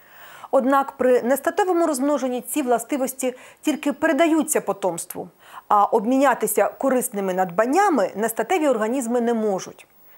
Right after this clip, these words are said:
Зате це легко роблять істоти, що розмножуються статевим шляхом. Тому, якщо генетичні особливості одного тваринного організму, які дозволяють йому, ну, приміром, переносити суворі зими, у потомків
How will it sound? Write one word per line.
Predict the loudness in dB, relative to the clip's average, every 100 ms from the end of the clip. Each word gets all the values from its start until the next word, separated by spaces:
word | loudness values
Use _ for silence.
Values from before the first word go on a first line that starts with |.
| _ -6
Зате | -2 0
це | 0 2
легко | 2 2 0 0
роблять | 2 0 -2 -2
істоти, | -4 -2 -2 -2
що | -4
розмножуються | -4 0 -2 -2 -2 -4
статевим | -4 -2 0 0 -2
шляхом. | -6 -8 -8 -14 -16 -20 _ _ _ -2
Тому, | 2 2 0
якщо | -4 -4 -2 0 2
генетичні | 0 -2 -2 -4 -6
особливості | -4 -4 -4 -2 -2 -4 -8 -10 -12 -20 -4
одного | -2 2 2 2
тваринного | 0 0 2 2 -2 -2
організму, | -2 0 0 -2 -4 -4
які | -4 -2 -4
дозволяють | -2 -4 0 2 4 2 -2
йому, | -4 -4 -8 -14 -20 -4
ну, | -4
приміром, | -2 0 2 2 2
переносити | 0 0 0 -2 -6
суворі | -6 -2 0 0
зими, | 0 0 -2 -10 _
у | -6
потомків | -2 -2 -2 -4 -4